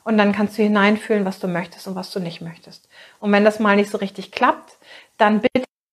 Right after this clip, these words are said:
wie ein kleines Kind alles hinschmeißen und, ähm, sich bockig in die Ecke setzen, sondern einfach weiter üben.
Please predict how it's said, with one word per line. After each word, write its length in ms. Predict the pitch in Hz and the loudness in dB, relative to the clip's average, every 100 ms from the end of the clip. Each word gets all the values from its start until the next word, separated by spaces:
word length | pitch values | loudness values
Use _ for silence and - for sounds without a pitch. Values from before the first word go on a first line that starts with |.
| _ _ _ _ - - _ 240 | _ _ _ _ -20 -20 _ -4
wie 140 | 240 | -2
ein 180 | 233 233 | 0 0
kleines 400 | 233 214 214 - | 2 0 0 -2
Kind 260 | 277 277 | -4 -2
alles 220 | 220 220 - | -2 -2 -2
hinschmeißen 800 | 269 285 285 277 294 311 339 392 - - - | -2 -2 0 2 2 0 -10 -12 -18 -20 -8
und, 320 | 240 240 240 | 0 0 0
ähm, 640 | 233 226 226 226 233 - - | 0 2 2 -2 -4 -8 -8
sich 180 | 233 - | -8 0
bockig 300 | 220 226 233 | -2 0 -2
in 80 | 214 | 0
die 80 | |
Ecke 240 | 208 220 254 | 0 0 0
setzen, 360 | 254 254 254 | 0 0 -2
sondern 220 | 233 226 196 | 2 2 2
einfach 300 | 208 208 185 | 0 -2 0
weiter 340 | 185 196 175 | 0 0 -4
üben. 300 | 185 180 | -8 -10